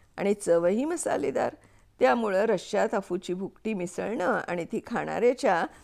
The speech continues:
लक्षात न येणं अगदी साहजिक होतं. आता सिम्प्सन या परक्या माणसाला त्या दिवशी स्ट्रेकरच्या घरीच तबेल्यातल्या गड्यासाठी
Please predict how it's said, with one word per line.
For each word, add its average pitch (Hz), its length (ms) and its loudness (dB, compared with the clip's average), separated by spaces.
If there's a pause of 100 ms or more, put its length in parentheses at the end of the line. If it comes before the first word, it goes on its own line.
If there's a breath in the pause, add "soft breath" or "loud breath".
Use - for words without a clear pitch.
(300 soft breath)
लक्षात 196 460 2
न 190 220 -4
येणं 214 380 0
अगदी - 300 -6
साहजिक 139 500 -6
होतं. - 260 -18 (540 soft breath)
आता 165 240 0
सिम्प्सन 180 720 -4 (340 soft breath)
या 190 140 6
परक्या 208 460 6
माणसाला 208 560 2
त्या 185 240 2
दिवशी 214 380 -6
स्ट्रेकरच्या 190 600 -2
घरीच 190 500 -2
तबेल्यातल्या 175 600 2
गड्यासाठी 202 840 2